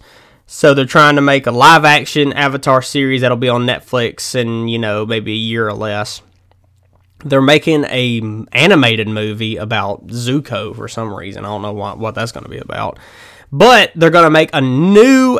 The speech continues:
Avatar series that's animated, that will probably be on Paramount Plus, 'cause that's where the Nickelodeon stuff is at.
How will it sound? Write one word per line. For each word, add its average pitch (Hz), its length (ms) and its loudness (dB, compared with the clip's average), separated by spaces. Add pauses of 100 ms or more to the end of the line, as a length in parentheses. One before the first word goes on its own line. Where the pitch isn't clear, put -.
Avatar 147 580 4
series 117 800 -6
that's 123 320 -4
animated, 165 800 2 (180)
that 127 160 -2
will 117 100 -4
probably 160 500 0
be 151 200 -2
on 147 180 -2
Paramount 143 500 0
Plus, 131 400 -2
'cause 117 120 -4
that's 113 140 -8
where 123 100 -4
the 117 80 -4
Nickelodeon 120 640 -4
stuff - 280 -10
is - 120 -14
at. 104 340 -6